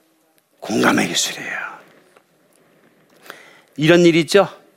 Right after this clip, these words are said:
막내가 와갖고 "엄마, 형아 때렸어. 형아 싫어. 형아 미워." 그러면 그동안 어떻게 했어요?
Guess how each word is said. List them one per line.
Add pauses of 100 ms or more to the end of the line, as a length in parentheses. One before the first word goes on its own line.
막내가
와갖고 (300)
"엄마,
형아
때렸어.
형아
싫어.
형아
미워." (840)
그러면 (2000)
그동안
어떻게
했어요?